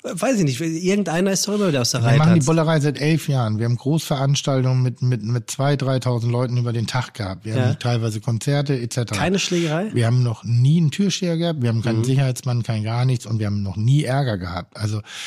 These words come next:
Speaker 2: das ist, glaub ich, das, entweder bist du großzügig und gibst deutlich vor, wie die,
Speaker 1: Mhm.
Speaker 2: und die, und nicht durch ein Reglement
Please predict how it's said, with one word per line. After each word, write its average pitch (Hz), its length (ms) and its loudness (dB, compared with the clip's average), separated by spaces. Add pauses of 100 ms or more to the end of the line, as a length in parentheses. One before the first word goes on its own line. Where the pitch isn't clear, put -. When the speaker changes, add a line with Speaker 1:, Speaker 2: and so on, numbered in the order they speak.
(180)
Speaker 2:
das 117 220 -2
ist, 139 160 -2
glaub 135 200 2
ich, 123 100 0
das, 131 240 -2
entweder 120 520 -2
bist 120 460 -2
du 113 80 -2
großzügig 131 720 -2
und 117 220 0
gibst - 260 -6
deutlich 120 360 -2
vor, 139 380 0
wie 131 80 2
die, 127 160 2
Speaker 1:
Mhm. 147 60 -2
Speaker 2:
und 123 200 0
die, 123 260 0
und 123 340 -2
nicht 135 400 2
durch 135 300 0
ein 120 120 0
Reglement 120 720 -2